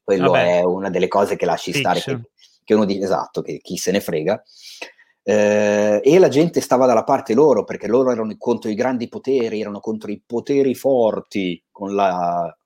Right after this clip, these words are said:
Speaker 1: H alla fine, tanti uno e punti esclamativi in successione. Era un qualcosa,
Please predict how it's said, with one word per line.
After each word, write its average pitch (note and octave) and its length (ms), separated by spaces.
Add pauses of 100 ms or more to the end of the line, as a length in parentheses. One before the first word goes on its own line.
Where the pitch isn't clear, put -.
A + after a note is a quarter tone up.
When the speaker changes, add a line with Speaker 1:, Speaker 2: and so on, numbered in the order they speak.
(120)
Speaker 1:
H G#2+ 400
alla G2 240
fine, G2+ 420
tanti F#2+ 420
uno G#2+ 400
e F#2 60
punti F#2+ 260
esclamativi F2 1000
in E2+ 80
successione. F2 720 (600)
Era C3+ 340
un B2+ 200
qualcosa, C#3 560